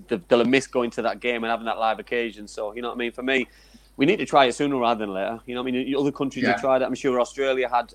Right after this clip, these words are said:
Speaker 1: um, some fans in. Other countries, have, Sweden, I think, have had some fans in. Scandinavia have had some fans in. So,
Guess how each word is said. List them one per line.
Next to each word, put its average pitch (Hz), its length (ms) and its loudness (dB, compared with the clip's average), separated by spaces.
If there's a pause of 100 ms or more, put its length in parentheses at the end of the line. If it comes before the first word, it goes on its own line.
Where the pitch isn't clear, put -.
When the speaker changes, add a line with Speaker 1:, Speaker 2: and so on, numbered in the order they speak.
Speaker 1:
um, 110 360 0
some 123 240 -8
fans 117 320 -6
in. 120 220 0
Other 127 140 0
countries, 131 440 -6
have, 123 160 -8
Sweden, 135 320 -2
I 123 60 -2
think, 131 180 -6
have 120 100 -6
had 120 120 2
some 127 240 -4
fans 120 340 -4
in. 117 180 -6 (440)
Scandinavia 131 680 2
have 120 120 4
had - 20 -18
some 135 300 -2
fans 120 320 -4
in. 123 180 -4
So, 117 300 -2